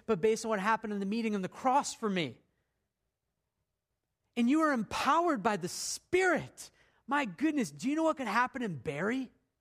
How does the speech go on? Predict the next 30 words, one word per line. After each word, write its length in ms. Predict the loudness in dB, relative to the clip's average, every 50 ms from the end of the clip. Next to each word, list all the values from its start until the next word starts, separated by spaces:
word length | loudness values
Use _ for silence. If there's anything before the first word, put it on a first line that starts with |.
| _ _ _ _ _ _ _ _ _ _ _ _ _ _ _ _ _ _ _ _ _ _ _ _ _ -4
There 100 | 0 0
were 60 | 0
a 40 | 0
hundred 380 | -2 -6 -8 -6 -6 -6 -8
twenty 300 | -8 -6 -6 -4 -4 -4
people 300 | -6 -6 -8 -6 -6 -8
gathered 440 | -6 -2 -2 0 0 0 -4 -6 -8
together 320 | -6 -4 -4 -4 -4 -4
in 140 | -6 -8 -6
a 20 | -6
room, 400 | -6 -6 -8 -8 -8 -10 -14 -18 _ _ _ _ _ _ _ -12
and 100 | -10 -8
the 60 | -6
Holy 240 | -6 -6 -6 -6 -8
Spirit 340 | -8 -6 -6 -6 -6 -8
came, 520 | -14 -12 -8 -6 -6 -6 -6 -8 -12 -16 -20 _ _ _ _ _ _ _ _ _ _ _ _ _ _ _ _ _ _ _ _ _ _ _ _ _ _ _ _ _ _ _ _ _ _ _ _ -12
and 140 | -12 -10 -8
then 180 | -6 -6 -6
those 220 | -6 -8 -8 -10 -12
people 420 | -12 -12 -12 -10 -10 -10 -10 -8
left, 600 | -6 -6 -6 -6 -8 -12 -18 -20 _ -20 -20 -20 _ _ _ _ _ _ -12
and 80 | -10 -8
the 60 | -6
world 200 | -4 -4 -4 -6
has 140 | -8 -8 -8
never 180 | -8 -8 -8
been 180 | -8 -8 -10 -10
the 60 | -10
same 300 | -12 -12 -12 -12 -12 -12
since. 640 | -14 -14 -14 -14 -14 -16 _ _ -20 -20 -20 -20